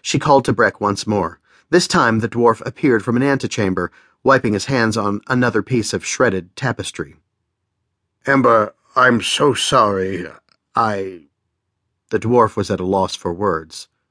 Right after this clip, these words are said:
She shook her head. "Breck, if I am to get through this, morning will follow after. Right now,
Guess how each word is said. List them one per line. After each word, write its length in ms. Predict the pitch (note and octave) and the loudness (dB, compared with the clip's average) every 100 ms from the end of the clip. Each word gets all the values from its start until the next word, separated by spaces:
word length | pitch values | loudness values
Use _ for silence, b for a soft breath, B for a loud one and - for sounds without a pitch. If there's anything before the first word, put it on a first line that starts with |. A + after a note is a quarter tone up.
| _ _ _ _ _ | _ _ _ _ _
She 160 | - A2+ | -12 -8
shook 220 | - A#2+ | -4 -2
her 160 | A#2+ G2+ | -2 -4
head. 180 | E2+ - _ _ _ _ _ _ _ | -8 -12 _ _ _ _ _ _ _
"Breck, 460 | - E3+ C#3 - - _ _ _ _ _ _ _ - | 2 2 2 -6 -20 _ _ _ _ _ _ _ -4
if 140 | D3+ - | 0 4
I 140 | F3 | 4
am 100 | F3+ | 2
to 80 | F3 | 2
get 100 | D#3+ | -2
through 220 | - C3 G#2+ | 0 -4 -2
this, 280 | G#2 - - B B B B | -4 -6 -10 B B B B
morning 400 | D3+ D#3+ D#3+ D3+ | 4 6 6 4
will 240 | C#3 - | 2 2
follow 240 | D#3 C3+ C#3 | 2 4 2
after. 420 | C3+ B2+ G#2+ F#2 _ _ _ _ _ _ _ - | 0 -2 -4 -4 _ _ _ _ _ _ _ 0
Right 240 | D3 D#3 | 0 2
now, 320 | E3 C3+ C#3+ | 2 2 2